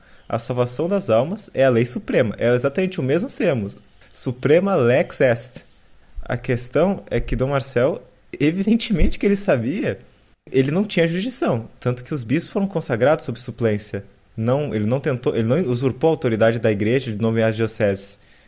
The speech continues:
Então consagrou os bispos sob suplência, pra não infringir ju-, essa autoridade legítima de Roma. Mas, na medida em que ele precisava salvar essas almas,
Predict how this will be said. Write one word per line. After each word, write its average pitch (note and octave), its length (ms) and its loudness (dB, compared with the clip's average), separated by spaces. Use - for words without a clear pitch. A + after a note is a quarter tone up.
Então A#2+ 180 0
consagrou B2 400 -2
os A#2+ 80 -2
bispos A#2 220 -2
sob A#2+ 160 -4
suplência, C3 640 -4
pra A2 120 2
não A2+ 100 2
infringir A#2 640 -2
ju-, A2 240 -6
essa A#2+ 200 -4
autoridade G#2+ 760 -2
legítima A2+ 440 -2
de A2+ 80 -2
Roma. E3+ 280 -4
Mas, A#2 540 0
na A#2+ 80 -2
medida A#2+ 280 0
em B2 60 -2
que B2+ 100 -2
ele A#2+ 100 0
precisava A2+ 720 0
salvar G#2+ 440 2
essas A2 300 -2
almas, D3+ 500 -2